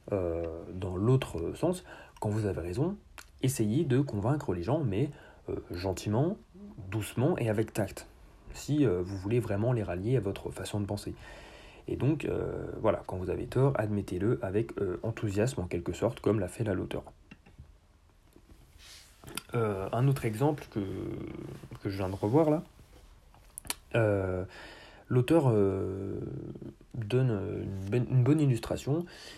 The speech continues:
Il raconte l'histoire, euh, c'est une fable qui a six cents ans.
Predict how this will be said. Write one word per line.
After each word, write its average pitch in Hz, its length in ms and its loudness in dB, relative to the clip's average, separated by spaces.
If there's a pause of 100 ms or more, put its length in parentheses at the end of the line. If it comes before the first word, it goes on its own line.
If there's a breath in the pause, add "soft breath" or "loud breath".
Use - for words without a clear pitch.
(240 loud breath)
Il - 100 0
raconte 117 360 0
l'histoire, 131 440 2
euh, 87 280 0
c'est - 240 -6
une 90 140 -4
fable 131 320 0
qui - 180 -6
a 85 80 -2
six - 220 -8
cents 90 280 -4
ans. 123 160 -4